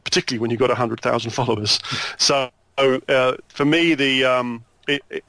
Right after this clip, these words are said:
one of the reasons I use it in this way is to actually use it as a funnel to get people onto my email list, and that becomes really valuable. The other piece, though, that, that,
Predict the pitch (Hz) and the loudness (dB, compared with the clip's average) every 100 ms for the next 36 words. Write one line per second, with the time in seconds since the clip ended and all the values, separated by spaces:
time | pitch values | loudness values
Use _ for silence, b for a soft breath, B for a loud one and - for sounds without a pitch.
0 | _ 151 139 156 135 135 131 117 117 120 | _ -2 2 2 2 2 0 0 0 -2
1 | 113 - 123 123 113 117 117 - 120 120 | -4 -8 -4 -2 2 0 0 -2 0 2
2 | - 127 123 120 110 - 123 120 120 - | 2 2 4 2 0 0 2 2 0 0
3 | 123 120 113 B B B 131 135 123 131 | 0 0 -4 B B B 0 2 2 0
4 | 120 - 165 170 120 117 120 123 - 123 | -2 0 0 0 0 -2 -2 -4 -2 -4
5 | 117 117 113 117 110 123 127 110 113 110 | -2 0 -2 -2 -2 0 2 2 0 0
6 | - - 117 127 123 - 123 - 117 117 | 0 0 2 2 0 -6 -8 -2 0 0
7 | 113 - - _ - 117 117 117 107 113 | -2 -4 -12 _ -10 0 2 2 2 0
8 | 110 110 123 113 B B - 190 226 233 | 2 2 0 -2 B B 0 2 2 0
9 | 180 - 139 123 117 - 123 131 - _ | -2 2 2 2 -2 -8 -6 -6 -6 _
10 | - 127 123 123 | -4 0 2 0